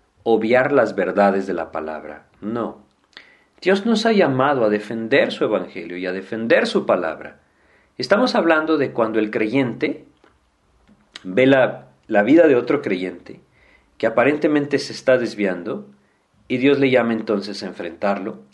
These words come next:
a exhortarlo, a alentarlo, como dice acá, a restaurarle. No podemos enseñorearnos de ellos ni ponernos por encima, porque entonces seríamos nosotros y no el Espíritu.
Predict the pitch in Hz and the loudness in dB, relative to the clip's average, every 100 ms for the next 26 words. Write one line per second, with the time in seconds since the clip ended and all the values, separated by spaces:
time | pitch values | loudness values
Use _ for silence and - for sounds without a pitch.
0 | _ - 101 - 95 - 104 92 117 - | _ -8 -6 -6 -8 -2 -2 -2 -8 -10
1 | _ _ _ - 85 85 - 131 110 101 | _ _ _ -20 -16 -16 -2 0 0 -4
2 | - - _ _ _ 92 95 110 107 104 | -10 -16 _ _ _ -10 -6 -6 -6 -6
3 | 95 - _ _ _ - 95 - - 90 | -8 -8 _ _ _ -10 -8 -6 -4 -4
4 | 85 80 78 76 _ _ _ _ _ _ | -4 -6 -8 -20 _ _ _ _ _ _
5 | _ _ _ 143 156 196 185 175 180 - | _ _ _ -6 2 4 4 2 0 -2
6 | 160 139 131 131 120 98 98 101 101 - | 0 2 4 2 -2 -6 -6 -6 -6 -10
7 | 101 98 101 101 101 101 - 98 98 - | -12 -6 0 0 0 -6 -6 -8 -8 -12
8 | 113 - _ _ _ _ _ _ _ 101 | -12 -14 _ _ _ _ _ _ _ -8
9 | - 101 113 117 - 101 113 104 104 101 | -4 -6 -2 -4 -4 -10 -6 -4 -2 -2
10 | 101 95 - 123 92 87 90 87 87 80 | -6 -8 -6 -8 -10 -12 -12 -12 -12 -14
11 | _ 101 90 - | _ -12 -12 -18